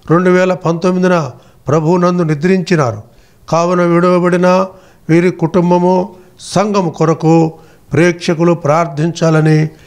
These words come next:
ప్రభు పేరట మనవి చేస్తున్నాం. దేవుడు మిమ్మల్ని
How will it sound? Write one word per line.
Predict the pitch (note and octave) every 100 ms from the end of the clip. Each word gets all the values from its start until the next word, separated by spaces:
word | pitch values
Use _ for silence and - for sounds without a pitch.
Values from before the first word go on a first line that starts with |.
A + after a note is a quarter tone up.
| - -
ప్రభు | D3+ D#3 E3
పేరట | D#3 D#3 D3 C3 D3 D3 - - _ -
మనవి | C3 D3+ D#3
చేస్తున్నాం. | D#3+ - E3+ F3 F3 E3+ - - _ -
దేవుడు | D3+ E3 D#3+
మిమ్మల్ని | D#3 D3+ D3+ D3+ D3+